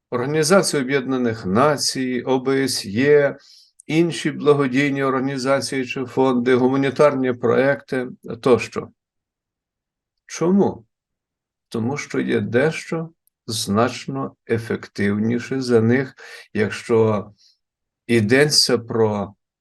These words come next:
те, яким чином ми можемо змінити щось для себе і довкола нас. І знаєте, що це?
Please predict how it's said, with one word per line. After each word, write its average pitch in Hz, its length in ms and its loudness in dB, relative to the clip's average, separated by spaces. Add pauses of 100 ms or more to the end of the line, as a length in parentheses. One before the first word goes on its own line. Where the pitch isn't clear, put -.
(540)
те, 135 180 2
яким 120 460 0
чином 110 500 0
ми 110 140 0
можемо 107 640 -2 (280)
змінити 113 760 2
щось 92 380 -8
для 92 220 -8
себе 131 460 -4
і - 160 -8
довкола - 640 -8
нас. - 560 -12 (960)
І 127 120 2
знаєте, 117 520 2
що 175 220 -8
це? 208 180 -6